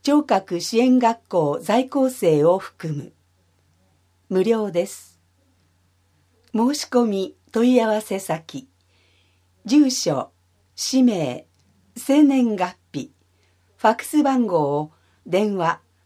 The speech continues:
またはファックスで、十二月二十日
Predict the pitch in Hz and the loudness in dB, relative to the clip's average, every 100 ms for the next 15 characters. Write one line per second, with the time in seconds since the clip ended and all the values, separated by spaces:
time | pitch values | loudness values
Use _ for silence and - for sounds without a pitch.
0 | _ 208 247 320 208 - 233 - - 147 | _ -4 0 0 0 -2 -6 -6 -12 -8
1 | 131 - _ _ _ _ _ _ 196 240 | -8 -10 _ _ _ _ _ _ 0 2
2 | 277 269 226 240 202 208 160 - - 165 | 4 4 0 -4 -10 -6 -8 -8 -12 -10
3 | 156 | -10